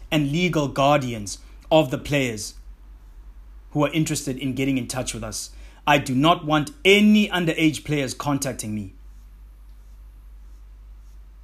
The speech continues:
All right? So I just m-, wanted to make sure that I put it out there as a disclaimer that no, we represent the academy in Spain. We represent Getafe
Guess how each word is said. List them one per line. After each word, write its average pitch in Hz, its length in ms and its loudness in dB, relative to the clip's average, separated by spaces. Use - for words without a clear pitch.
All 113 80 -8
right? 120 200 -6
So 147 140 -8
I 151 140 6
just 160 240 -2
m-, 156 180 -4
wanted 156 280 -2
to 139 80 -6
make 147 180 0
sure 147 200 -4
that 131 260 -6
I 123 380 -6
put 160 160 -4
it 160 120 -2
out 143 280 2
there 131 260 -8
as 160 200 2
a 147 40 -4
disclaimer 135 520 -4
that 117 180 -8
no, 143 400 -2
we 208 520 2
represent 147 760 -2
the 127 200 -6
academy 120 600 0
in 123 120 -4
Spain. 110 480 -6
We 185 240 0
represent 143 680 -4
Getafe 143 600 -4